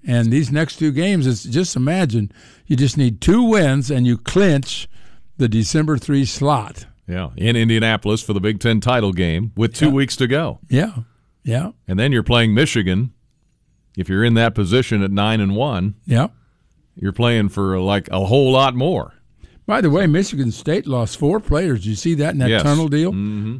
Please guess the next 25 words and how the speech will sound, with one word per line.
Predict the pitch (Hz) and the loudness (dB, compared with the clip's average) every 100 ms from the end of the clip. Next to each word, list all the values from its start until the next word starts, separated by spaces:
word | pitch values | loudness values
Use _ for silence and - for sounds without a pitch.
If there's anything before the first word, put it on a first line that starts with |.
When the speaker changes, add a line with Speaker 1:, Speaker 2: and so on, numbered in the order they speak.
| - | -6
Speaker 1:
Let | 131 | -2
me | 185 | 0
tell | 165 185 | 0 0
you | 165 | 2
who | 143 | 2
they | 156 156 | 2 2
are. | 151 127 113 131 - _ _ _ _ - | 2 2 2 0 -4 _ _ _ _ -8
Uh, | 127 110 110 120 - | 0 2 2 -2 -2
they, | 117 123 | 0 0
they | 123 135 | 0 2
lose | 139 139 113 | 4 4 2
two | - 208 262 | 2 2 4
defensive | 180 156 165 139 135 131 | 2 2 0 2 0 2
ends, | 139 117 | 2 2
a | 113 | 0
starter, | - - 165 170 131 147 - - _ - - - | -4 2 2 2 0 -2 -6 -20 _ -20 -18 -4
Zion | 107 123 139 147 151 | 0 2 4 4 4
Young, | 139 143 165 131 127 160 | 4 4 4 2 0 -2
plus | - 135 127 - | -4 -2 -2 -4
Tank | - 147 139 | -2 0 0
Brown, | 120 131 143 | -2 0 0
a | 135 | 0
backup | 117 139 170 147 120 113 | -2 -2 -2 -4 -6 -2
defensive | 107 120 113 123 101 | -2 0 -2 0 -2
end. | 107 127 226 | 0 0 -2